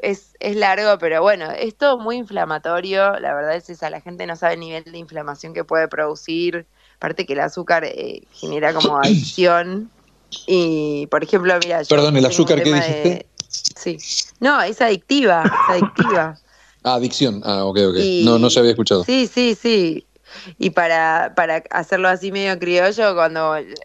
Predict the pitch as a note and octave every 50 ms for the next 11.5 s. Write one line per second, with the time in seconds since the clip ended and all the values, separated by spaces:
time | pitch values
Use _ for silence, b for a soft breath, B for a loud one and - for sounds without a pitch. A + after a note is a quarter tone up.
0 | - _ - D#3 D3+ - D3+ D3+ D#3+ E3+ F3 F3 E3 D#3+ - D3+ D3+ D3 - -
1 | F3+ E3+ D#3 D3 - F3 F#3 G3 - - - - - D#3+ D#3+ E3 F3 F3 E3+ D#3
2 | - E3+ F3 F3 E3 D#3+ D#3+ F3 F3 F3 F3+ E3+ D#3+ D#3 - G3 G3 F3+ E3 D#3
3 | D#3 D#3+ E3+ - - - D#3 D#3 D#3+ D#3+ D#3+ D#3 E3 F3+ - - G3+ - A#3+ -
4 | G3+ F3 E3+ F#3 G#3 G#3 F#3+ E3+ D#3+ E3+ - F3+ F3 - G3 G3 G#3 - G3+ A3+
5 | G3 G3+ G#3+ A3+ G#3+ B3 C#4 - E3+ - B3 C4 A3 F3+ D3 - - - G#3+ A3+
6 | - _ _ _ - - C4+ C#4 A#3+ G#3 E3 B2+ - A4+ F4 - - D#4 D4 -
7 | - C4+ A#3+ - - A3+ _ - E4 G4+ G#4 - - - - - C#4+ A#3 - -
8 | - G3+ G3+ F#3+ F3+ F3+ F3 E3+ E3 D#3+ D#3 C#3+ C#3 A2+ A2 A2 G#2 G3 G3+ -
9 | G#3+ F#3 F3 F3 E3+ D#3+ - - G3 F#3+ - G#3 F#3+ F3+ F3+ F3+ F3 F3+ - -
10 | F3 E3+ D#3 E3 D#3+ D#3+ - E3+ D#3 - - E3 D#3 D#3 D#3 D#3 D3+ D3+ D3+ D3
11 | D3 D3 D3 C#3+ C#3 C#3 C3+ C#3 D#3